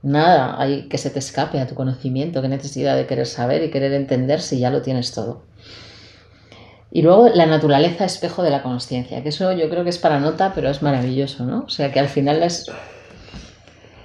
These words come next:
todo, o sea, la, la conciencia es simplemente un espejo que refleja un montón de cosas, pero realmente es un espejo limpio. Entonces este Yutki te está llamando a contemplar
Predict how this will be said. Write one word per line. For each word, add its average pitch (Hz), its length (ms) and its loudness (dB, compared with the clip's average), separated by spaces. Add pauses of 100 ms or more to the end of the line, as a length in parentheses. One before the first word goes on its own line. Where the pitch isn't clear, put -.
(440)
todo, 202 360 8
o - 20 2
sea, 202 180 2
la, 151 220 6
la 156 120 2
conciencia 170 380 -2
es 180 80 -2
simplemente 175 460 -2
un 165 500 -6 (140)
espejo 160 600 -2
que 147 120 -2
refleja 156 380 -4
un 151 60 -2
montón 143 300 -2
de 135 100 -2
cosas, 139 360 -6
pero 131 260 -8
realmente 135 400 -4
es 135 160 -8
un 135 80 -2
espejo - 460 -8 (1120)
limpio. 143 400 -4 (4000)
Entonces 156 340 0
este 160 300 0
Yutki 170 580 -2
te - 60 -8
está 147 600 -4
llamando 143 420 0
a 147 80 0
contemplar 143 800 4